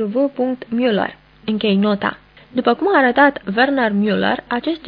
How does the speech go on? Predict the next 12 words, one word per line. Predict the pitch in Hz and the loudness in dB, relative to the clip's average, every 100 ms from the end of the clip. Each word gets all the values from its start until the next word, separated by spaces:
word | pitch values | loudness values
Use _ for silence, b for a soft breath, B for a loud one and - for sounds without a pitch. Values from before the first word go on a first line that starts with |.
| 240 | -4
Jupiter | 240 277 269 220 202 | -2 -2 0 0 0
celt | 196 202 277 | -2 -2 0
este | 294 277 - 269 - - | 0 -2 0 0 0 -2
așadar | 185 190 214 196 254 277 | -2 0 -2 0 2 2
zeul | 254 294 233 | 4 4 2
celest | 202 196 220 262 - - | 0 0 0 -2 -6 -2
cosmocrator, | 247 240 226 208 190 185 185 - B B B - | -2 0 -4 2 0 2 -2 -2 B B B -8
stăpânul | 247 247 311 262 - | -6 -2 0 -2 -2
anului, | 220 196 185 269 | -2 -2 -2 -2
și | 302 277 | -2 -4
coloana | 269 247 302 302 - | -2 0 0 -2 -2
simbolizează | 233 208 190 226 247 240 | -2 0 -2 0 -2 -4